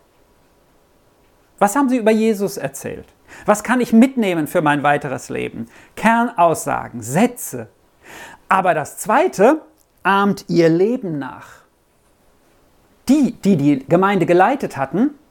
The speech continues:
die hatten etwas zu sagen, aber ebenso wichtig oder noch viel wichtiger war, wie sah ihr Leben aus?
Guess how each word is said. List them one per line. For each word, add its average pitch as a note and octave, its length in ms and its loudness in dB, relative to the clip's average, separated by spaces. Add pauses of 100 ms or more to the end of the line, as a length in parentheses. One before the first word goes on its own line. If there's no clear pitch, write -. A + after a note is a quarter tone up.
(1160)
die A3+ 140 6
hatten G#3+ 160 -2
etwas E3+ 480 -2
zu D#3 100 -6
sagen, F3+ 640 -2 (600)
aber E3+ 300 0
ebenso B3 420 4
wichtig B3+ 360 0
oder E3 140 2
noch D#3+ 160 2
viel D3+ 240 -6
wichtiger D#3+ 600 -4 (180)
war, D3 400 2
wie E3+ 200 -4
sah D#3 320 0
ihr D3 140 -4
Leben D3 420 -6
aus? A#2+ 540 -10